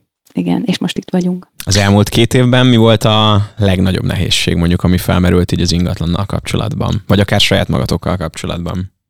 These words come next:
Speaker 1: A tavalyi tél az nagyon nehéz volt. November elsejétől gyakorlatilag január közepéig folyamatosan ködös idő volt. Ködös időben a napelemek egyáltalán nem termelnek áramot, tehát nem volt áramunk, ami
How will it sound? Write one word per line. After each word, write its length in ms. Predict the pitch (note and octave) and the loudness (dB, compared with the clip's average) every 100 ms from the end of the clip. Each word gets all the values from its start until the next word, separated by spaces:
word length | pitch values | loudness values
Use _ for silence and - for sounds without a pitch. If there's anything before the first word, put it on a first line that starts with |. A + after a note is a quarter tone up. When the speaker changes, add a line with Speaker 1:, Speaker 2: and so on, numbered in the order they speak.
| _ _ - - - | _ _ -20 -20 -8
Speaker 1:
A 80 | - | -4
tavalyi 360 | - C4 G3 G3 | 2 4 4 4
tél 320 | - G3+ G#3 | 4 4 4
az 100 | F#3+ | 4
nagyon 260 | F#3 F3 | 2 2
nehéz 360 | F3+ F3 F3+ F#3 | 2 2 2 2
volt. 300 | G3+ G#3 G#3+ F3 _ _ _ _ | 2 2 0 -10 _ _ _ _
November 560 | G#3 G3+ F#3 F3 F3 | 2 4 4 4 2
elsejétől 680 | F3+ F#3 F3+ F3 F3 E3+ E3+ | 2 2 2 2 2 2 2
gyakorlatilag 680 | E3+ - E3+ F3+ - E3+ E3+ | 0 0 0 0 2 2 4
január 320 | F3+ E3+ E3 | 4 4 2
közepéig 480 | - E3+ E3+ F3 E3+ | 2 0 0 0 0
folyamatosan 600 | - F3+ E3+ E3+ F3 F3 | 0 0 2 0 0 -2
ködös 280 | - E3 E3 | 0 0 2
idő 260 | - - D#3+ | 0 0 0
volt. 360 | F3 E3+ - _ _ _ _ | 0 0 -2 _ _ _ _
Ködös 280 | G#3 F#3 | 2 4
időben 380 | G#3+ G#3+ A3+ A3+ | 4 4 4 4
a 60 | F#3+ | 4
napelemek 520 | F#3+ - E3+ F3 F#3 | 2 2 2 2 2
egyáltalán 520 | F3+ F3+ F3 F3 F3 | 0 0 0 2 4
nem 160 | F3 E3+ | 4 2
termelnek 500 | F3+ E3+ E3+ E3 - | 0 2 2 2 2
áramot, 520 | E3+ F3+ G3+ A3+ - | 0 2 2 2 0
tehát 260 | - F3+ F3+ | 0 0 2
nem 160 | F3+ | 2
volt 420 | E3+ E3+ E3+ - - | 2 2 0 -4 -4
áramunk, 580 | F3 G3 G#3+ A3+ A#3 - _ _ _ G3+ | 0 2 4 4 2 0 _ _ _ -2
ami 500 | F#3+ F#3 F#3+ F#3+ | 2 4 6 4